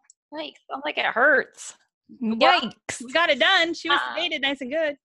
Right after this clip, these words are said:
Speaker 2: <laughs>
Speaker 1: we've had, I've had some funny sedation patients. So I had one sedation patient, was hilarious. The whole, whole appointment,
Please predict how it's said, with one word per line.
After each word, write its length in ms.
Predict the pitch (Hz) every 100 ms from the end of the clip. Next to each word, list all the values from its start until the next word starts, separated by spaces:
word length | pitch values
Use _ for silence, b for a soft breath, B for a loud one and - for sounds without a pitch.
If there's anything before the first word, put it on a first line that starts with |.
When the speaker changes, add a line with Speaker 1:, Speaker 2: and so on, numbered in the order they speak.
| -
Speaker 2:
<laughs> 680 | 277 - 330 - _ _ -
Speaker 1:
we've 180 | 285 311
had, 160 | 311
I've 140 | 269 294
had 180 | 330 320
some 140 | 269
funny 300 | 240 220 208
sedation 500 | - 208 202 208 208
patients. 380 | 190 190 202 190
So 60 |
I 80 | 208
had 140 | 233 226
one 200 | 214 226
sedation 440 | 214 262 262 285 277
patient, 400 | 294 285 302 247
was 140 | 190
hilarious. 680 | - 196 202 196 190 185 _ _ _ _ _
The 60 | -
whole, 1080 | - - 254 262 262 262 262 262 254 262 _
whole 380 | _ - 330 339
appointment, 480 | 330 - 247 196 185